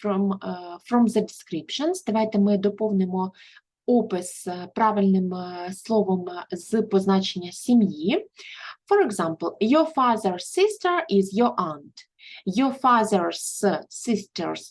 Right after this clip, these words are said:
child is your cousin. Your father's father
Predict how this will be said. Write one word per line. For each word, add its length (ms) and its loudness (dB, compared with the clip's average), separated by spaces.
child 440 4
is 400 0
your 240 4
cousin. 400 -2
Your 280 4
father's 520 2
father 420 2